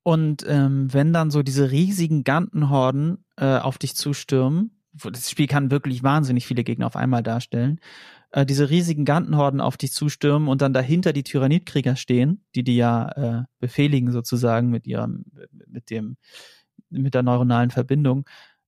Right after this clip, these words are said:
ähm, und du dich dann quasi durch diese kleinen Viecher durchschnetzelst, die du ja auch anders bekämpfst als die großen, weil die kleinen machst du im Dutzend weg.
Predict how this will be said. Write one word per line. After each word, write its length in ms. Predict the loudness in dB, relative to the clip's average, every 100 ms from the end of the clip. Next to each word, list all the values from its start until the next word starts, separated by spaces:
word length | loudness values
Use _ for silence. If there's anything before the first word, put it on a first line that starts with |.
| _ -2
ähm, 400 | 0 0 -2 -8 _ _ _ _ _ _ _ -2
und 100 | 0
du 40 |
dich 100 | 2
dann 120 | 0
quasi 280 | 0 -2 0 -2
durch 140 | -2
diese 200 | 0 -2
kleinen 320 | 0 0 0
Viecher 320 | 0 0 0
durchschnetzelst, 1300 | 2 2 2 -2 -16 -12 -2 0 0 -2 -4 -4 -6 -20 _ _ _
die 80 | -2
du 80 | 2
ja 120 | 2
auch 100 | 0
anders 320 | 0 0 0
bekämpfst 520 | -4 -2 0 0 -4
als 200 | -6 -6
die 80 | -10
großen, 520 | -6 -4 -4 -4 -4 -6 -20 -20 _
weil 100 | -2
die 80 | 0
kleinen 340 | 0 0 2
machst 220 | 0 0
du 40 | -2
im 100 | 2
Dutzend 420 | 0 0 -4 -2
weg. 240 | -6 -6